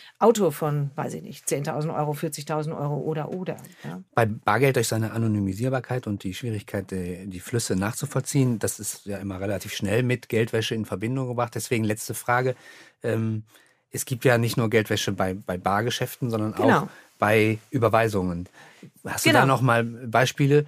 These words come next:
Speaker 1: Ja.
Speaker 2: und, äh, Beispiele dafür, wie man das aufdecken kann? Ganz kurz als letzte Antwort.
Speaker 1: Ja, gan-, äh, klar. Also zum Beispiel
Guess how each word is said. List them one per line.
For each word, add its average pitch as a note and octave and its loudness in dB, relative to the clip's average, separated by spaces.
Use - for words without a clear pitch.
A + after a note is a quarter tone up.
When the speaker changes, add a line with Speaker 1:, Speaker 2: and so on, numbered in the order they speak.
Speaker 1:
Ja. G#3+ 4
Speaker 2:
und, A#3 -6
äh, A#2 4
Beispiele A2+ 2
dafür, A2+ 0
wie A#2 0
man A2+ 2
das - -2
aufdecken G2 -2
kann? F2+ -4
Ganz G#2 2
kurz - -4
als - -6
letzte - -6
Antwort. E2 -16
Speaker 1:
Ja, C#4 4
gan-, A3+ 2
äh, G3+ 2
klar. G3 -2
Also F#3+ 6
zum A#3+ 2
Beispiel C#4 6